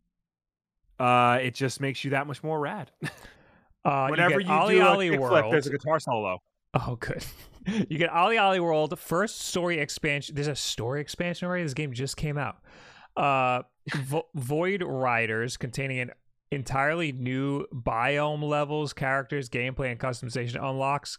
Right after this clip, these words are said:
Speaker 2: Oh, it's coming in the summer. Okay, so th-, this one's not even out
Speaker 1: Okay.
Speaker 2: yet. So you get
Speaker 1: Right.
Speaker 2: two story expansions that aren't out yet. You also
Speaker 1: Mm-hmm.
Speaker 2: get the Close Encounters skate deck. Okay. Uh, I don't need that. I think I'll just get the regular.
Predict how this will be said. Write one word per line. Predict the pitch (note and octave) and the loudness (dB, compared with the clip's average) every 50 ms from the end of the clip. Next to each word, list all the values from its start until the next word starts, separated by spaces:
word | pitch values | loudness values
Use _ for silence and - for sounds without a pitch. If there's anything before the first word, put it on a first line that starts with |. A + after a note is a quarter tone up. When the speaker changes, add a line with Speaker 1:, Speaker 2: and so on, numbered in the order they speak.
| - | 0
Speaker 2:
Oh, | - F#3 D#3+ | 2 4 4
it's | D3 - | 4 2
coming | - - - F3+ F3 F3+ | -2 0 0 0 0 0
in | E3+ D#3+ | -2 -2
the | C#3 - | -4 -4
summer. | - - C3+ A#2 G#2+ - - | -4 -4 -4 -4 -4 -4 -4
Okay, | B2 B2+ - A2+ G#2+ | -4 -4 -2 -6 -8
so | - - - B2+ | -6 -4 -6 -6
th-, | B2 - C3+ C3 | -4 -4 -6 -4
this | B2 C#3+ C3+ - | -4 -4 -4 -4
one's | C#3 B2 C#3 | -6 -4 -4
not | C3 B2+ | -4 -2
even | A2+ A2+ | -2 -2
out | A2+ G#2 | -2 -2
Speaker 1:
Okay. | G#2+ - - | -2 -4 -6
Speaker 2:
yet. | - - - - - - - - - - - - - - - - _ - | -8 -14 -20 -20 -20 -20 -20 -20 -20 -20 -20 -20 -20 -20 -20 -20 _ -4
So | - D#3+ | 0 2
you | F#3 | 4
get | F#3 F#3+ F#3 | 4 4 2
Speaker 1:
Right. | - - | 0 -4
Speaker 2:
two | - - G#3 A3 G3+ F#3+ | -2 0 2 2 2 2
story | - - - F#3+ E3+ D#3+ D#3+ D3+ | 0 -2 0 2 2 2 2 2
expansions | C#3 A#2 - - - C3 B2 A#2+ - C3+ B2+ A2+ | 0 -2 -4 -4 -2 -2 -2 -2 -4 -6 -4 -2
that | B2 A#2+ | -2 0
aren't | A#2 A2 A2 A#2 A2+ | 0 0 0 -2 -2
out | G#2+ G#2+ - | -4 -4 -4
yet. | - - - - - - _ _ _ _ _ _ _ _ _ _ _ _ _ - - _ _ _ _ _ _ _ _ - - | -6 -6 -8 -10 -16 -20 _ _ _ _ _ _ _ _ _ _ _ _ _ -20 -20 _ _ _ _ _ _ _ _ -4 -2
You | B2+ | -2
also | B2+ A#2 | -2 -2
Speaker 1:
Mm-hmm. | - C#3 | -2 -4
Speaker 2:
get | B2+ | -4
the | C3 D3+ | -4 -6
Close | - - D3 C#3+ D#3 - - | -6 -4 -2 -2 -2 -2 -4
Encounters | D3+ B2+ - - C#3 C#3 C3 - C3 A#2 - - | -6 -6 -6 -6 -6 -6 -6 -6 -6 -8 -8 -8
skate | - - - - - C#3 C3 - _ - | -8 -6 -6 -4 -4 -4 -6 -8 _ -8
deck. | - - D#3 - - - - _ _ _ _ _ _ _ _ _ _ _ _ _ _ _ _ _ _ _ _ _ _ _ - - | -8 -8 -8 -8 -14 -20 -20 _ _ _ _ _ _ _ _ _ _ _ _ _ _ _ _ _ _ _ _ _ _ _ -6 -6
Okay. | C3+ - - - G2+ - _ _ _ - _ - | -6 -4 -4 -10 -10 -10 _ _ _ -18 _ -4
Uh, | C#3+ C3+ C3 C3 | -2 -2 -2 -2
I | C3 C#3+ D#3 | -2 -2 -4
don't | E3 D#3+ E3 - - | -2 -4 -6 -6 -6
need | D#3+ D#3 C#3+ D3 | -6 -6 -6 -6
that. | - - B2 - _ _ - | -8 -8 -8 -12 _ _ -8
I | D3 | -8
think | C3+ - D3+ C#3 C#3+ | -6 -6 -6 -4 -4
I'll | C3+ C3 | -4 -4
just | C#3 C3+ B2 - | -4 -6 -8 -6
get | - C3 B2 - | -6 -6 -6 -6
the | B2 | -6
regular. | A#2+ B2 C3+ C3+ - - - - | -6 -6 -6 -6 -8 -10 -12 -14